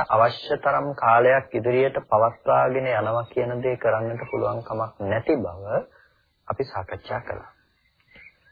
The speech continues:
එතකොට අන්නේ වශයෙහි ලැබෙන්නේ නැහැ කියන දේ පිළිබඳව වගේම අපිට පුළුවන්කම තියෙනවා තුච්ඡ සංඛාර සමනුපස්සනා වශයෙන් සංස්කාර ධර්මයන්ගේ තියෙන තුච්ඡ ස්වභාවය පිළිබඳව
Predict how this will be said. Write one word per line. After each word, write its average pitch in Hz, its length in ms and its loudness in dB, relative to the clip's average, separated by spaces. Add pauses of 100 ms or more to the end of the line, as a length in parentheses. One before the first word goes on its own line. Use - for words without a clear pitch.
(160)
එතකොට 185 360 6 (220)
අන්නේ 143 360 4
වශයෙහි 139 560 4
ලැබෙන්නේ 127 440 4
නැහැ 113 280 -2
කියන 127 320 -2
දේ 127 220 2
පිළිබඳව 113 640 0
වගේම 98 520 2 (760)
අපිට 117 360 -2 (420)
පුළුවන්කම 117 680 -2
තියෙනවා 95 480 -2 (760)
තුච්ඡ 156 240 4
සංඛාර 175 640 0
සමනුපස්සනා 127 920 2
වශයෙන් 101 480 0 (340)
සංස්කාර 120 680 2
ධර්මයන්ගේ 113 880 2
තියෙන 139 340 0 (220)
තුච්ඡ - 380 -10
ස්වභාවය 120 680 0
පිළිබඳව 92 540 -2